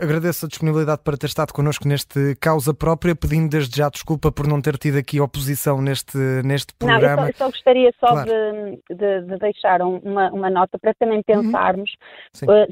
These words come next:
Speaker 2: sobre os recreios, porque aquilo que nós temos vindo, eh, que nós vemos diariamente nas nossas escolas, é que quando nós temos recreios apelativos,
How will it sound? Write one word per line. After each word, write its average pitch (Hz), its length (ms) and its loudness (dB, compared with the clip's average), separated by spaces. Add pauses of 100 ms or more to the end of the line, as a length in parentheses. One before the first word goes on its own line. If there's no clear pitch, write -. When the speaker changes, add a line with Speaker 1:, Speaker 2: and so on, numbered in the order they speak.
Speaker 2:
sobre 254 220 2
os 240 140 -2
recreios, 196 600 -2 (360)
porque 214 280 2
aquilo 285 240 0
que - 100 -6
nós 247 160 0
temos 240 240 -2
vindo, 196 720 0
eh, 185 440 6
que - 80 -20
nós 240 280 0
vemos 220 340 0
diariamente 208 520 0
nas 208 140 -8
nossas 214 360 -6
escolas, 185 520 0 (440)
é 233 80 6 (120)
que 208 300 2
quando 254 200 -2
nós 269 280 -2
temos 196 420 0
recreios 180 800 -2 (220)
apelativos, 220 760 -2